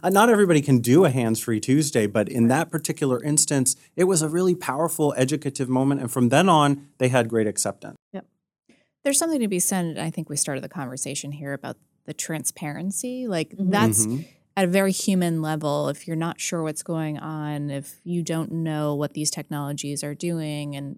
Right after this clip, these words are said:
Speaker 3: you don't have that visibility of what are your, what's your leadership even thinking about here? How could our firm evolve? Not knowing is very disconcerting,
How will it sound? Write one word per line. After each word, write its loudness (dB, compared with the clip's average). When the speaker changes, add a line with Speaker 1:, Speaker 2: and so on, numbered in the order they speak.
Speaker 3:
you -4
don't -4
have -6
that -4
visibility -4
of -6
what 0
are 2
your, -2
what's -2
your 2
leadership 0
even -6
thinking 0
about -8
here? -8
How -2
could -2
our -2
firm -2
evolve? -2
Not 4
knowing 4
is -2
very -2
disconcerting, -8